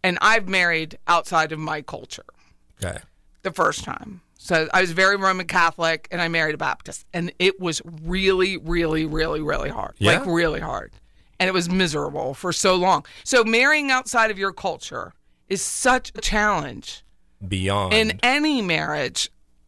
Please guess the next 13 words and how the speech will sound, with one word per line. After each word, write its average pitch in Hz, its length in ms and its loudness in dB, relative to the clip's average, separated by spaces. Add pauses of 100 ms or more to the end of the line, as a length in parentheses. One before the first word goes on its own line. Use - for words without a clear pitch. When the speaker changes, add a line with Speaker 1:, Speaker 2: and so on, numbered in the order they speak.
Speaker 1:
let 226 280 4
alone 196 600 0
that 196 320 2
kind 160 360 0
where 180 120 -4
you, 185 240 -4
you 196 160 2
have 190 100 2
to - 80 -20
get 175 160 -2
married 170 280 -2
so 247 260 2
quickly 156 680 -8